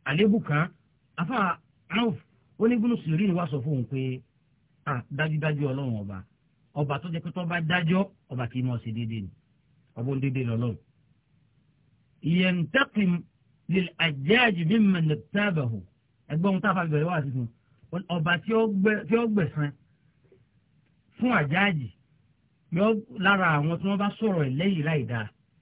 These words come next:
ní ẹ̀ lọ́lọ́run. Bẹ́ẹ̀ kó, òun sì ń sọ̀rọ̀ ẹ̀ láì dáa lẹ́yìn níṣojú Afa Ibn Sirin.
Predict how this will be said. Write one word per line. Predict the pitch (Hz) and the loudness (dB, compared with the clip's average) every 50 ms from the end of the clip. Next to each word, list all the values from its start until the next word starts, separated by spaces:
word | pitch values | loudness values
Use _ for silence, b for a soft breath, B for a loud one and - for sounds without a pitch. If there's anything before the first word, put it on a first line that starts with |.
| _ - | _ -4
ní | 139 165 | -2 -2
ẹ̀ | 156 123 | -2 -2
lọ́lọ́run. | 120 120 127 139 131 120 - | -2 -4 -4 -4 -4 -4 -4
Bẹ́ẹ̀ | - 165 151 | -4 -6 -4
kó, | 160 226 | -4 -4
òun | - 170 196 | -2 0 0
sì | 214 220 | 0 0
ń | 190 | 0
sọ̀rọ̀ | 165 214 190 170 | 0 -2 -2 -2
ẹ̀ | 147 | -2
láì | 156 190 180 151 | 0 0 0 0
dáa | 151 156 160 | 0 -2 -2
lẹ́yìn | 175 180 170 160 143 - - _ _ | -2 -4 -4 -6 -6 -8 -10 _ _
níṣojú | - 160 131 143 156 156 151 165 160 151 135 - - | -8 -8 -4 -2 -2 0 0 0 0 -2 -2 -4 -8
Afa | - - 123 120 170 | -14 -12 -8 -6 -4
Ibn | 156 151 151 139 | -2 -2 -2 -4
Sirin. | - - 117 120 139 139 110 | -4 -4 -4 -2 -2 -2 -4